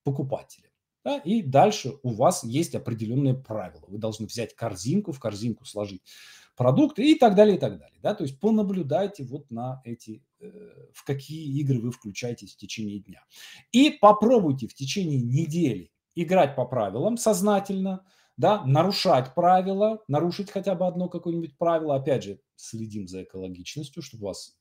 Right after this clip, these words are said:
там в турму не посадили, э, создавать какие-то правила и пробовать взломать хотя бы одно какое-нибудь правило. И ежедневный отчёт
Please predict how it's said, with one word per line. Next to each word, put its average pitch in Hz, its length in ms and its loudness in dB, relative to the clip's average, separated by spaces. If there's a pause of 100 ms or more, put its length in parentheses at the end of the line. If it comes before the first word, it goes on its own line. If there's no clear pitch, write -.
(140)
там - 160 -14
в - 160 -20
турму 131 360 4
не 139 120 4
посадили, 170 720 -2 (460)
э, 127 1040 2 (580)
создавать 170 640 6
какие-то 196 340 -6
правила 180 540 -6
и 135 80 -4
пробовать 165 420 0
взломать 139 560 2
хотя 131 300 -4
бы 120 120 -4
одно 107 220 -8
какое-нибудь 95 540 -18
правило. - 420 -20 (640)
И 214 80 0
ежедневный 208 760 4
отчёт 202 680 2